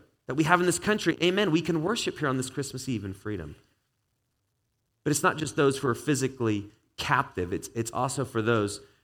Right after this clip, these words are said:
who feel stuck in life. You may be captive to your old life. You may be captive to the fear of the future. You may be captive to the fact that it feels like you can't change. And so there's good news to the poor, but there's also this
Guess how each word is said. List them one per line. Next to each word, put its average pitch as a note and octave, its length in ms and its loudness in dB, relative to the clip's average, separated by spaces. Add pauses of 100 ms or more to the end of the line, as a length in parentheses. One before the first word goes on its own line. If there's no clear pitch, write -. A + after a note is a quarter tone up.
(100)
who C3 80 0
feel A#2 220 0
stuck - 540 0
in A2 180 -2
life. F#2+ 260 -2 (300)
You D3 160 2
may C#3 100 8
be C3 120 2
captive C3 760 2 (260)
to D#3 140 4
your C3 240 2
old C#3 300 6
life. D3 380 4
You C#3 80 2
may C3 100 6
be B2+ 100 2
captive D#3 560 0
to C#3+ 120 -2
the A#2+ 80 0
fear E3 380 4
of A#2+ 180 -2
the A#2+ 60 0
future. E3+ 400 -2
You C3 80 2
may B2 100 0
be B2+ 80 0
captive C#3 480 0
to B2+ 60 -8
the A2 80 -6
fact A#2 260 -2
that A2 140 -2 (220)
it - 80 -20
feels C#3+ 140 -2
like B2 140 0
you A#2+ 180 -8
can't A#2+ 240 -2 (800)
change. - 640 -10 (1300)
And G#2+ 80 -12
so B2 180 0
there's A#2 200 2
good C#3 240 0
news C3+ 280 2
to C3+ 80 -4
the C3+ 80 -4
poor, E3 300 -2
but - 100 -6
there's A2+ 140 -2
also A#2+ 280 -6
this G#2+ 200 -4